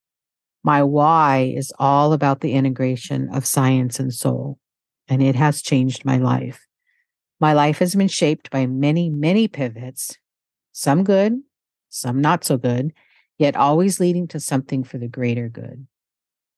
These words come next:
My soul knew that my life's purpose and desire was to go so much deeper than merely learning the skills to manage anxiety in business and life. None of us wants to manage anxiety when it's happening.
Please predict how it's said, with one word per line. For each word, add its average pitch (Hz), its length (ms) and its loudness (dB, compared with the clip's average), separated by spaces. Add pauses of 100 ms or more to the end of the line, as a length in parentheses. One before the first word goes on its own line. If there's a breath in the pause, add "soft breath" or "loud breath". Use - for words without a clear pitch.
(500)
My 143 260 2
soul 170 360 2
knew 160 260 2
that 135 140 -2
my 135 180 2
life's 143 340 0
purpose 139 720 -4
and 143 180 0
desire 127 640 -2 (600)
was 151 180 2
to 143 100 0
go 131 200 0
so 156 320 0
much 196 260 0
deeper 135 560 -2 (460)
than 143 240 2
merely 190 440 4
learning 170 380 0
the 165 80 -2
skills 156 440 -4
to 156 100 -4
manage 135 400 0
anxiety 127 500 -2
in 123 100 -2
business 127 440 -8
and 131 100 -6
life. 120 420 -6 (600)
None 160 280 2
of 208 160 2
us 175 200 0
wants 131 340 0
to 131 100 -8
manage 127 680 0
anxiety 120 680 -8 (420)
when 131 160 2
it's 117 160 0
happening. 123 600 -6